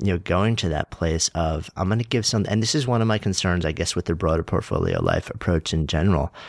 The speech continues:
Um, I think you don't, probably don't see it all that much when somebody's, you know, sort of blending a portfolio of one or two or three things. But I think once you start to go beyond that, there's so, you, you've basically baked into the model that you don't have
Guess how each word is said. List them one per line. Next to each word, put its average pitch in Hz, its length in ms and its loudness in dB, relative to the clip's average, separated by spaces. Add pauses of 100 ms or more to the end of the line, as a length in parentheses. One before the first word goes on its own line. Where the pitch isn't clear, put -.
(340)
Um, 87 360 2
I 101 60 2
think 117 220 -2
you 117 80 2
don't, 104 180 0
probably 123 260 0
don't 92 220 2
see 101 220 0
it 85 80 2
all 80 160 2
that 80 160 0
much 82 280 -4
when 85 120 -2
somebody's, 82 420 -2
you 85 160 -2
know, 82 140 0
sort 85 200 -2
of 80 120 -4
blending 80 340 2
a 78 60 0
portfolio 82 480 0
of 80 100 -4
one 80 220 0
or 82 80 -2
two 85 240 0
or 85 80 0
three 87 240 2
things. 76 280 -2
But - 120 0
I 90 60 2
think - 200 -4
once - 240 -2
you 139 60 -2
start - 180 -4
to - 80 -2
go 120 160 2
beyond 80 380 -2
that, 80 320 -2 (760)
there's 110 200 0
so, 131 720 0 (180)
you, 120 280 2
you've 123 280 0
basically 131 500 2
baked 98 500 -2
into 92 400 0
the 90 80 0
model 82 560 0 (500)
that 107 180 -2
you 107 240 0
don't 113 340 0
have 90 640 0